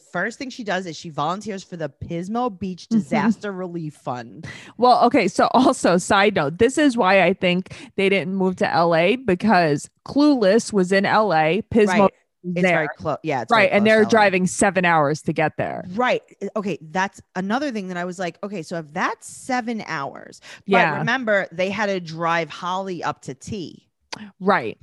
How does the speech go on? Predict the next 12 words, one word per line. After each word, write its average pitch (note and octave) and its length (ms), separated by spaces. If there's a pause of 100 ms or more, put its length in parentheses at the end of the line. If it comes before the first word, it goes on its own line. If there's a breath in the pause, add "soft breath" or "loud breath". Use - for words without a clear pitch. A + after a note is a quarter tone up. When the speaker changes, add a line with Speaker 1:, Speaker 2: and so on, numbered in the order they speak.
(140)
Speaker 2:
Mm-hmm. G#3 480
Speaker 1:
So - 140
I G3 100
think G#3+ 160
that B3 120
that's G#3+ 180
why D#3+ 160
they E3 120
were F3 100
so D3+ 420
stressed - 380
out, B2+ 360